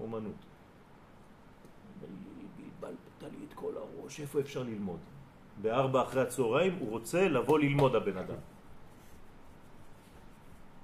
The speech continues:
הסברתי לו קצת, קצת, קצת, רק נגעתי בדברים, אמרתי לו, "אתה חושב שזה, <laughs> אתה מתחיל ומסתיים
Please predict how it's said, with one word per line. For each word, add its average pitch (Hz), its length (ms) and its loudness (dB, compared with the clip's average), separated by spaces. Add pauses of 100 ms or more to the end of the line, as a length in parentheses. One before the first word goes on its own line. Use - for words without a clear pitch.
(1300)
הסברתי 277 440 -2
לו 240 80 -2
קצת, - 540 2
קצת, - 400 -2
קצת, - 320 -2
רק 214 200 0
נגעתי 202 540 6
בדברים, 123 520 2
אמרתי 127 280 -2
לו, 117 60 2
"אתה - 120 -6
חושב - 180 -8
שזה, 92 560 -8 (360)
<laughs> 160 60 -6 (380)
אתה 139 80 0
מתחיל 127 460 -2
ומסתיים 123 760 2